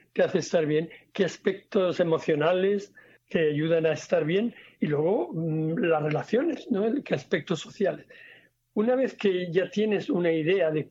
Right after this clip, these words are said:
qué es lo importante para estar bien, entonces el paso siguiente es cómo voy yo a lograr estos, eh, facultades o estas situaciones que me hacen estar bien,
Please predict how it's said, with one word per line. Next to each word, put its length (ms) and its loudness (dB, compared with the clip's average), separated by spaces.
qué 120 0
es 100 -2
lo 100 0
importante 680 0
para 200 -4
estar 280 -2
bien, 180 0
entonces 540 -2
el 160 -2
paso 320 0
siguiente 680 -2
es 340 -2
cómo 280 0
voy 360 0
yo 320 2
a 100 2
lograr 520 2
estos, 680 0
eh, 280 2
facultades 720 2
o 140 2
estas 260 -2
situaciones 480 0
que 120 -2
me 120 2
hacen 240 0
estar 320 -2
bien, 300 -4